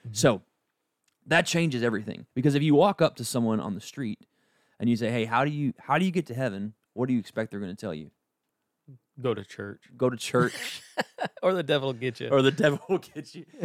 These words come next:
Speaker 2: They're gonna say something like, "Oh, I, you gotta keep the Ten Commandments." You
Speaker 1: Right.
Speaker 2: know, "If I keep the Ten Commandments, then that means I'm a pretty good person.
Speaker 1: Right.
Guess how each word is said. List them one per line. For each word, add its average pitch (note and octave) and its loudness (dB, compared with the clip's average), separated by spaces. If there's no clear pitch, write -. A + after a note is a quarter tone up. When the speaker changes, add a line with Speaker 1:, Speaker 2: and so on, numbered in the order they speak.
Speaker 2:
They're B3+ 4
gonna D4 0
say B3+ -2
something B3 2
like, F#3+ 2
"Oh, A#3 2
I, F3 -6
you F3+ -4
gotta G3 0
keep - -8
the D3+ -12
Ten F3 -4
Commandments." - -8
You - -8
Speaker 1:
Right. F3 -2
Speaker 2:
know, G#3 0
"If F3+ -6
I G3 2
keep A3 -2
the D#3+ -4
Ten D#3+ -4
Commandments, F3 0
then C#3+ 0
that D#3 0
means E3 0
I'm D3+ -2
a C3 0
pretty C#3 -4
good A#2 -6
person. C#3 -2
Speaker 1:
Right. - -8